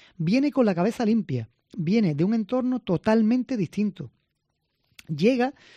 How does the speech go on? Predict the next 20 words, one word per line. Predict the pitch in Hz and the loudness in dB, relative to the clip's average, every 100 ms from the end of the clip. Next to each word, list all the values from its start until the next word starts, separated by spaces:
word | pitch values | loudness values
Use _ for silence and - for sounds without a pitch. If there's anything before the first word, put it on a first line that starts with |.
| - - | -20 -6
de | 160 | 0
haber | 160 208 | 2 0
tenido | 247 247 220 240 | 2 2 2 2
un | 220 214 | 0 0
perfil | 240 220 - 226 - | 0 -2 -2 -2 -2
en | 170 147 135 | -2 -2 0
la, | 131 127 123 120 - | -2 -2 -4 -4 -4
en | |
la | 127 123 | -4 -4
Liga | 147 175 175 160 143 | -4 -2 -2 0 -2
Chipriota, | 131 127 170 214 269 - - - | -4 -4 0 0 -2 -8 -12 -4
que | 139 | -4
aunque | 127 127 | -4 -6
no | 131 | -4
es | 135 | -2
una | 147 143 | -2 -4
potencia, | 143 - 214 175 131 | -6 -6 -4 -4 -4
lógicamente, | 131 147 185 147 | -4 -4 -6 -8
en | |
Europa, | 127 156 214 | -6 -6 -6